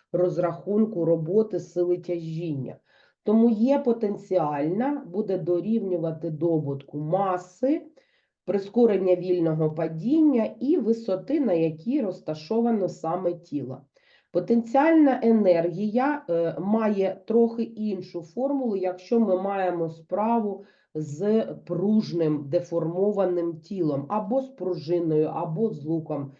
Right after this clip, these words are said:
як, е, у вас намальовано на малюнці. І тоді, е, є потенціальна, буде розраховуватись за формулу К ікс квадрат поділити на два.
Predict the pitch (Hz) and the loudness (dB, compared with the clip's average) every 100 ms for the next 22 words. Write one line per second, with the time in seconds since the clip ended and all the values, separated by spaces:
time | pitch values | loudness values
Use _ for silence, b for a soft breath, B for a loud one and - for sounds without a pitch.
0 | B _ 135 165 160 - 151 147 151 160 | B _ -4 -2 -2 -4 -2 0 2 2
1 | 180 - 147 165 165 165 165 156 147 151 | 2 0 -2 0 2 2 2 2 0 0
2 | 147 151 151 139 131 - - - b b | 0 0 0 -2 -6 -10 -14 -16 b b
3 | b _ - 240 269 262 202 160 170 262 | b _ 0 2 2 2 0 2 2 4
4 | 285 - 175 175 175 160 156 175 202 170 | 2 4 6 6 6 4 0 0 0 0
5 | 165 165 160 208 220 254 208 160 180 175 | -2 -4 -2 0 0 2 0 0 0 2
6 | 170 156 165 160 190 175 160 156 147 151 | 0 -2 -6 -6 -6 -2 -2 -2 -6 -4
7 | 160 - 247 240 196 185 180 220 220 - | -6 -2 0 2 2 0 0 -2 -2 -2
8 | 196 196 - - 175 170 185 214 220 180 | -8 -10 -14 -4 0 2 2 2 0 -2
9 | 156 160 185 196 180 180 180 151 147 127 | 0 0 0 0 0 0 0 -4 -6 -6
10 | - | -12